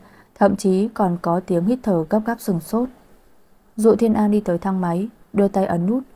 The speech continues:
trong lòng có hơi nghi hoặc. Trong thang máy, mấy người đứng bên cạnh cô cũng nhỏ to nói gì đó,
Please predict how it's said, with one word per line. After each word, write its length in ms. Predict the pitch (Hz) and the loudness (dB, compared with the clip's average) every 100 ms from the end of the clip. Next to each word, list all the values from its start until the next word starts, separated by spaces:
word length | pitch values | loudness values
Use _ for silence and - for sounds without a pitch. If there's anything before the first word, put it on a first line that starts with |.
| - - | -20 -20
trong 280 | - 214 196 | -2 0 2
lòng 200 | 175 160 | 0 -2
có 80 | 170 | -2
hơi 160 | 190 | 0
nghi 160 | 190 185 | 0 0
hoặc. 240 | 185 170 170 _ - - - _ | 0 -2 -4 _ -20 -20 -20 _
Trong 240 | - 220 202 | 0 2 2
thang 200 | 202 196 | 0 0
máy, 300 | 175 180 254 - _ _ _ | 0 -2 -4 -12 _ _ _
mấy 160 | 202 196 | 4 4
người 200 | 240 214 | 4 2
đứng 140 | 185 | 2
bên 140 | 202 214 | 0 0
cạnh 200 | 202 - | -2 -4
cô 260 | - 208 202 | -2 0 0
cũng 200 | - 208 | -2 0
nhỏ 160 | 226 175 | 0 -2
to 220 | 190 190 | -2 -2
nói 160 | 180 175 | -2 -2
gì 160 | 208 | -2
đó, 360 | 185 170 180 | 0 0 -2